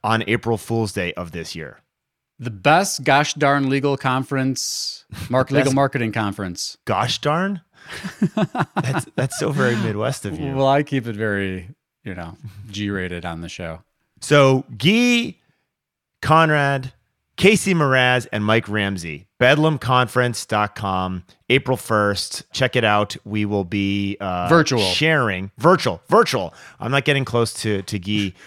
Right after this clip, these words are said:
Speaker 1: Um,
Speaker 2: <laughs>
Speaker 1: it'll
Speaker 2: Smart.
Speaker 1: be online,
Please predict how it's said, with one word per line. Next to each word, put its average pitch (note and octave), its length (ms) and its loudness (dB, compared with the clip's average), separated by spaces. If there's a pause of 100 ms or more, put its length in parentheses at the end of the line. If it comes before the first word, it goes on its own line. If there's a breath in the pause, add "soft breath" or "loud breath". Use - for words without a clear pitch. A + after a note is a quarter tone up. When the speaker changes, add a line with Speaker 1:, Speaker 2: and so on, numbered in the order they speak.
(280 loud breath)
Speaker 1:
Um, F#2+ 800 0
Speaker 2:
<laughs> - 40 -12
Speaker 1:
it'll A2+ 160 0
Speaker 2:
Smart. A2 220 0
Speaker 1:
be G2 260 -6 (160)
online, B2 680 2